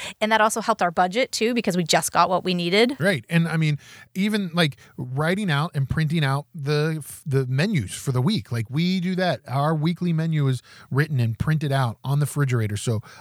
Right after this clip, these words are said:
Speaker 2: I don't have to think about, "What am I gonna make on Wednesday?" I already know what I'm making on Wednesday. You know, do that one or two weeks in advance so that, that you're ready for that. Um, and yeah, make ahead meals, pre, pre-plan. A-, and I think the biggest thing, Allison, is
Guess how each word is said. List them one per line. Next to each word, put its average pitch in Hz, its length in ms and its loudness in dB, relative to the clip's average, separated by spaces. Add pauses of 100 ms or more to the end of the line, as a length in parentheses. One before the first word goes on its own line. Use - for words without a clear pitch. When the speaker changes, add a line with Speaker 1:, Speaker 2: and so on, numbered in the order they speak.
Speaker 2:
I 196 100 0
don't 220 120 0
have 208 200 -2
to 180 80 0
think 214 240 -2
about, 123 300 0
"What 165 160 0
am 233 80 -2
I 269 60 -2
gonna 277 160 -4
make 233 260 0
on 240 140 -4
Wednesday?" 240 460 0
I - 60 -10
already 247 180 -2
know 185 120 4
what 165 100 2
I'm 131 80 0
making 117 260 0
on 110 120 2
Wednesday. 110 300 0 (500)
You 156 100 2
know, 147 120 0
do 156 220 0
that 226 260 -2
one 147 260 0
or 160 60 2
two 202 200 -2
weeks 185 260 0
in 170 60 0
advance 135 440 0
so 131 100 -2
that, 113 240 -2
that 120 180 -2
you're 123 100 2
ready 113 180 2
for 107 260 -2
that. 95 260 -4 (300)
Um, 165 200 0
and 208 240 -2
yeah, 240 220 -4
make 175 260 0
ahead 254 200 -2
meals, 220 320 -2
pre, 208 300 -2
pre-plan. 180 880 -2 (140)
A-, 180 240 0
and 202 120 -2
I 240 100 2
think 269 220 -6
the 185 80 0
biggest 180 340 0
thing, 165 140 0
Allison, 143 380 2 (340)
is 147 340 0